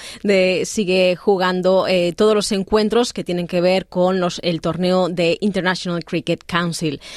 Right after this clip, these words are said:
Australia ha negado, se negó a participar en las series bilaterales contra Afganistán. Lo hizo por motivos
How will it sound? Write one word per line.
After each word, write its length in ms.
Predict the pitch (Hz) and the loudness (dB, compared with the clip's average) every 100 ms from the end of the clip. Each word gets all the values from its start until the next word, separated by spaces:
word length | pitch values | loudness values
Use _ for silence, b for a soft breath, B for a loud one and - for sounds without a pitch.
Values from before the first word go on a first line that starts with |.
| B B | B B
Australia 500 | 165 - 196 190 196 | -4 0 0 2 0
ha 80 | 196 | 0
negado, 720 | 196 175 185 185 196 196 202 - | -2 0 2 2 2 2 2 0
se 220 | - 196 175 | -6 -4 -2
negó 260 | 165 202 | 2 2
a 80 | 208 | 2
participar 520 | 185 185 175 185 175 | -2 -6 -6 -4 -2
en 80 | 170 | -2
las 100 | 165 | -4
series 340 | 214 175 185 | -2 -2 -2
bilaterales 640 | 175 196 180 180 175 175 175 | 0 0 2 0 0 0 -2
contra 300 | 180 160 156 | -6 -8 -6
Afganistán. 500 | 147 143 - 226 285 | -6 -6 -2 0 0
Lo 80 | |
hizo 160 | 196 - | -2 -4
por 160 | 160 156 | -6 -6
motivos 640 | 147 165 156 160 - | -4 -2 -2 -2 -4